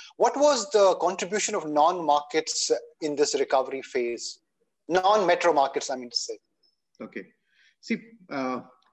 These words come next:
Speaker 2: if we are talking, first of all, I, I'm, I'm coming the, which all the products really, uh, were performed so, so good during this particular phase. I've already covered the winter wear. Winter wear means the, the winter jackets, the pullover,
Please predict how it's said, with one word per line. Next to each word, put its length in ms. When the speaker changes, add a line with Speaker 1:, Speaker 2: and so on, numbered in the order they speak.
Speaker 2:
if 200
we 80
are 100
talking, 420
first 220
of 80
all, 80
I, 80
I'm, 220
I'm 120
coming 280
the, 100
which 200
all 200
the 120
products 360
really, 500
uh, 380
were 140
performed 440
so, 160
so 240
good 240
during 220
this 160
particular 380
phase. 320
I've 140
already 180
covered 340
the 80
winter 360
wear. 200
Winter 240
wear 180
means 300
the, 200
the 60
winter 260
jackets, 500
the 100
pullover, 680